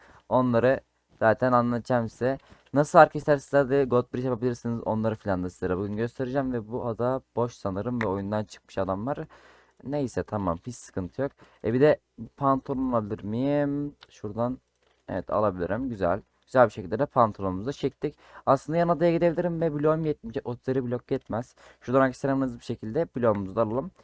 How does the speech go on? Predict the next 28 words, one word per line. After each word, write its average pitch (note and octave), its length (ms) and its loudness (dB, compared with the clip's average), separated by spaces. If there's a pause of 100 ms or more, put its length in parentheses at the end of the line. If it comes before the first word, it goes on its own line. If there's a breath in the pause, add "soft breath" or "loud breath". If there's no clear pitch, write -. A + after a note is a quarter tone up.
(120 soft breath)
Hop, - 160 -4
şöyle G#2 300 -2
hemen G2+ 200 0
hızlı G2+ 180 -8
bir - 60 -18
şekilde F#2+ 300 -8
buradan G2 320 -4
bloklarımızı F2 520 -6
da D2+ 80 0
aldık. G2+ 580 -2
Çok - 300 -8
da G#2+ 60 -4
güzel F#2+ 240 -4
oldu. F#2 340 -2 (640 soft breath)
Tamam. B2+ 320 4 (280 soft breath)
Altmış B2 260 0
dokuz E3 240 -6
blok E3 200 -2
da E3+ 120 -2
tabii C#3+ 320 -6
ki B2 100 0
oraya G#2+ 220 4
yeter. A2+ 560 2
Şöyle A#2 260 -2
hemen A2+ 180 0
hızlı A2 160 -6
bir - 60 -20
şekilde G#2+ 440 -6